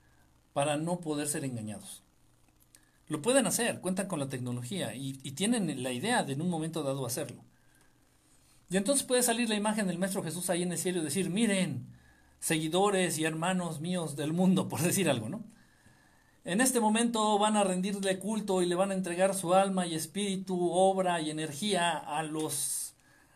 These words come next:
a los Anunnaki y a los reptilianos que gobiernan este planeta, porque es lo que más les conviene. En nombre del amor,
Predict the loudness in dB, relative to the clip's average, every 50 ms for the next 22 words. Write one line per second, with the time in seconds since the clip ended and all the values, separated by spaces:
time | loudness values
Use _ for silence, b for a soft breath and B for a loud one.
0 | b b -2 0 0 0 0 0 0 2 2 2 2 2 0 0 -2 -2 -2 -2
1 | -2 -2 -4 -4 -6 -8 -10 -10 -8 -4 0 0 2 2 0 0 -2 -4 -4 -4
2 | -4 -4 -4 -4 -4 -4 -4 -4 -4 -4 -6 -6 -8 -8 -6 -4 -4 -4 -4 -4
3 | -6 -8 -8 -8 -6 -6 -6 -6 -6 -8 -6 -4 -2 -2 -2 -2 -2 -6 -8 -10
4 | -10 -8 -8 -8 -8 -8 -10 -12 -12 -10 -6 -4 -2 0 0 0 0 -2 -2 -2
5 | 0 0 0 2 4 4 2 2 -2